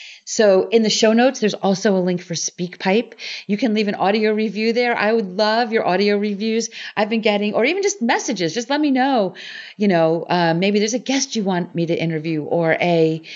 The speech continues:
uh, a topic you want me to talk about, right? Just leave us a message there. I reply to every single one of them personally. So I love getting audio messages. <laughs> So just go to Karen Yankovich dot com slash two one two. You'll see the blog for this page. You'll see the link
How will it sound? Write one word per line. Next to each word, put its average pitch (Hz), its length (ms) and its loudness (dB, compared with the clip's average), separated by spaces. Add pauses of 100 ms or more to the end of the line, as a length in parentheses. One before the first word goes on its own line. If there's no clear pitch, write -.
(280)
uh, 170 140 0
a 196 60 0
topic 392 440 -2
you 185 80 2
want 170 80 0
me 165 80 -2
to 160 60 -4
talk 160 260 -6
about, 147 240 -6
right? 220 260 2 (200)
Just - 180 -6
leave 339 120 0
us 381 120 -2
a 285 40 2
message 226 340 0
there. 165 200 0
I 220 80 4
reply 262 420 0
to 196 100 2
every 202 140 -2
single 202 240 -2
one 175 140 0
of 165 80 0
them 160 120 0
personally. 226 680 -4 (360)
So 170 580 0
I 165 80 -2
love 151 200 -2
getting 139 340 -10
audio 139 380 0
messages. - 640 -2
<laughs> 277 140 2 (260)
So 240 200 0
just 294 240 -2
go 294 140 0
to 247 180 -6
Karen 294 340 0
Yankovich 208 360 -2
dot 156 180 -4
com 330 280 -4
slash 165 300 -4
two 226 260 -2
one 165 320 -2
two. 247 420 2 (280)
You'll 196 100 2
see 180 160 -2
the 165 100 2
blog 320 380 2
for 302 100 2
this 254 160 -2
page. 233 340 2
You'll 175 120 -4
see 190 100 -2
the 170 140 0
link 226 480 0